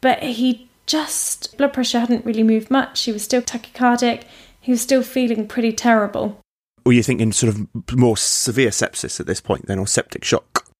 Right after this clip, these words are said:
Speaker 1: I was sort of thinking that, but he did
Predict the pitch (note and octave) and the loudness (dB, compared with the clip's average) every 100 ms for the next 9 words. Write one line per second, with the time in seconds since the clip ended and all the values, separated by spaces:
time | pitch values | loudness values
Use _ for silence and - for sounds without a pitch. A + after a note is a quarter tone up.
0 | _ _ _ _ - C#4 D4+ E4 B3+ - | _ _ _ _ -2 0 2 2 2 -2
1 | - _ _ - - - A3+ B3 A3+ A3+ | -12 _ _ -14 -2 0 0 -2 -2 -2
2 | G#3 G3 - - - - C4 C4 D#4+ | -4 -2 -4 -8 -6 0 2 2 0